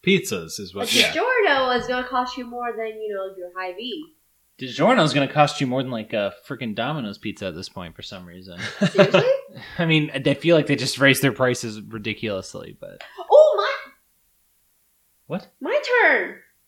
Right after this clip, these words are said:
Speaker 1: Yeah?
Speaker 3: Oh, if you want. Up to
Speaker 1: Okay.
Speaker 3: you, dude.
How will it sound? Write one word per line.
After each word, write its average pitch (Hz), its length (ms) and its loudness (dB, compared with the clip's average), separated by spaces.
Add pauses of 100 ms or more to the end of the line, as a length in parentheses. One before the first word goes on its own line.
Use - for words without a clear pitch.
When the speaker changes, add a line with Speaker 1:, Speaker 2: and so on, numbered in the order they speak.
(220)
Speaker 1:
Yeah? 113 160 -6 (280)
Speaker 3:
Oh, 170 60 0
if 151 100 -4
you 160 80 4
want. 196 240 4
Up 269 120 0 (800)
to - 40 -10
Speaker 1:
Okay. 127 260 -2
Speaker 3:
you, 240 80 -2
dude. 208 380 0